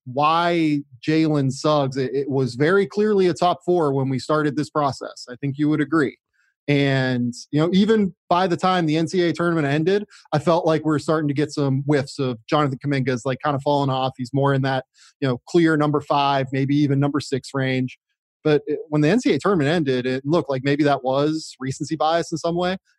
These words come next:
It was Jalen Suggs clearly in the mix there, and, and now he's not quite there. So, I, yeah, I can't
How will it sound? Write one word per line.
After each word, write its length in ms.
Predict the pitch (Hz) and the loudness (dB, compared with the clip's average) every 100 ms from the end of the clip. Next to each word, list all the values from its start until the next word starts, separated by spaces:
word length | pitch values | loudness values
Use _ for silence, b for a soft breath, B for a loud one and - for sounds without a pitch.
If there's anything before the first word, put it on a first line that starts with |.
| - | 0
It 100 | 254 | 2
was 500 | 214 127 113 - - _ _ _ _ 170 | 2 0 -4 -14 -20 _ _ _ _ 0
Jalen 220 | 190 143 | 2 2
Suggs 300 | 180 156 - | 2 0 -2
clearly 340 | - 170 180 | 0 2 2
in 80 | 165 | 2
the 80 | 147 | 2
mix 240 | 170 - | 0 -2
there, 300 | - 135 131 | -2 -2 -2
and, 200 | 123 127 120 | -4 -6 -6
and 140 | 127 | -4
now 180 | 147 185 | 0 0
he's 460 | 156 165 147 135 - _ _ _ _ _ - | 0 -2 -4 -8 -18 _ _ _ _ _ -8
not 180 | 165 214 _ _ | -6 -6 _ _
quite 260 | 185 190 - | -2 -2 0
there. 360 | 214 143 107 | 0 0 -4
So, 260 | - 156 147 | -4 0 2
I, 120 | 123 - _ 151 | 0 -8 _ -6
yeah, 180 | 196 165 | -4 -2
I 120 | 156 | -2
can't 300 | - 214 | 0 -2